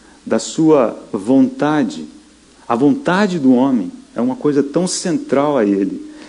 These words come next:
que precisava ser treinada. Como é que você treina a vontade? Aliás, como é que você treina qualquer coisa? Exercitando aquele aspecto.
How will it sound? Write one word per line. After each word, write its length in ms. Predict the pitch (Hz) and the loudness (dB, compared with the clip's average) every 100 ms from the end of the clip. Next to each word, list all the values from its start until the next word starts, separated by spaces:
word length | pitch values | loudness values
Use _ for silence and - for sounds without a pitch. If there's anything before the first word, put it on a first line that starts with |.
| - | -8
que 80 | - | -6
precisava 540 | - - 127 123 127 | -6 -8 -6 -4 -4
ser 140 | 139 - | -6 -8
treinada. 640 | - 143 113 117 110 87 - _ _ _ _ - - | -4 -2 -2 -4 -8 -12 -16 _ _ _ _ -20 -6
Como 160 | - 160 | 0 0
é 40 | |
que 80 | 202 | 2
você 240 | 175 - | 0 -2
treina 260 | 151 131 117 | -2 -2 -2
a 20 | |
vontade? 460 | 104 90 80 80 - _ _ _ _ _ | -4 -8 -10 -16 -20 _ _ _ _ _
Aliás, 340 | 127 170 165 - | -2 -2 -2 -4
como 180 | 139 | -4
é 40 | - | -4
que 80 | - | -4
você 200 | 139 127 | -4 -4
treina 240 | 123 120 | -4 -4
qualquer 260 | - 107 147 | -4 -6 -6
coisa? 320 | - 101 - - _ _ _ - - - | -8 -12 -12 -20 _ _ _ -20 -20 -6
Exercitando 960 | 120 135 156 - 156 - 147 - - - - | -4 -2 -6 -6 -6 2 2 2 -2 -8 -14
aquele 280 | 101 - 101 | -14 -6 -6
aspecto. 480 | - - 90 - | -6 -10 -14 -14